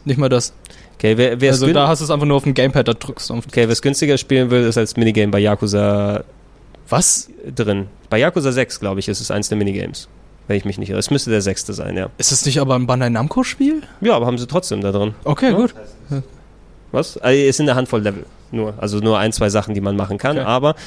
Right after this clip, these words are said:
Speaker 2: du kannst es da immerhin auch schon mal spielen und austesten.
Speaker 1: Hm.
Speaker 2: Das wäre was für dich. Ähm,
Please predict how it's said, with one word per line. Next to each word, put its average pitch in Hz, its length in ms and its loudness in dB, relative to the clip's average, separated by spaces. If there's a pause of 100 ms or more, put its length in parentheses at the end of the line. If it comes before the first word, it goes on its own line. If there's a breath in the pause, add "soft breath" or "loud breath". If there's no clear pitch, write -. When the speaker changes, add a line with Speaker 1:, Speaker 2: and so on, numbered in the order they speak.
(140 loud breath)
Speaker 2:
du - 60 -6
kannst 120 280 -2
es - 100 -8
da 107 140 2
immerhin 117 280 2
auch 110 140 2
schon - 120 -4
mal 127 80 2
spielen 123 240 2
und 120 100 2
austesten. - 540 -2 (240 loud breath)
Speaker 1:
Hm. 117 220 -4
Speaker 2:
Das - 200 -2
wäre 104 320 2
was 95 160 -4
für 107 120 -4
dich. - 360 -6
Ähm, 107 260 2